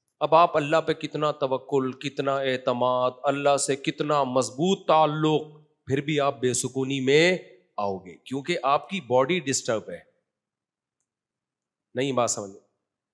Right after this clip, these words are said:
इस बेसुकूनी का इलाज ये नहीं है कि दुनिया का मुसाफिर खाना होना दिमाग में लाएं, अल्लाह से मोहब्बत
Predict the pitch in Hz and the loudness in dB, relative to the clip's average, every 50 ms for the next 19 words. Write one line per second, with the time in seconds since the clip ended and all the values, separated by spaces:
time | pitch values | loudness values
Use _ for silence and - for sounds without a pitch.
0 | _ _ - 220 214 175 - 180 180 175 - 190 185 175 190 196 202 196 190 185 | _ _ -2 0 0 0 4 2 2 4 2 0 0 2 2 4 4 2 2 2
1 | 165 160 165 170 175 151 151 170 175 160 170 185 180 175 170 165 165 156 - 143 | 2 4 2 2 2 2 0 -2 0 0 -2 -2 -2 -4 -4 -2 -4 -4 -2 -2
2 | 143 143 143 143 139 139 147 139 127 127 120 - 123 120 - - 120 110 - - | -2 -2 -2 -2 -2 -2 -4 -4 -2 -2 -4 -2 -4 -4 -4 -4 -6 -6 -6 -6
3 | 120 120 123 123 117 113 120 117 117 117 - 117 110 117 117 113 101 113 117 110 | -6 -2 -2 -2 -2 -2 -4 -6 -6 -6 -6 -6 -2 -2 -2 -2 -2 -4 -8 -6
4 | 107 113 113 117 113 117 - - 131 123 127 135 131 120 - 127 117 117 110 117 | -6 -6 -6 -6 -8 -8 -6 -6 -6 -2 0 -2 -2 0 -2 -4 -4 -4 -4 -4
5 | 120 120 - 147 151 147 - - - _ | -4 0 2 2 2 2 -2 -20 -20 _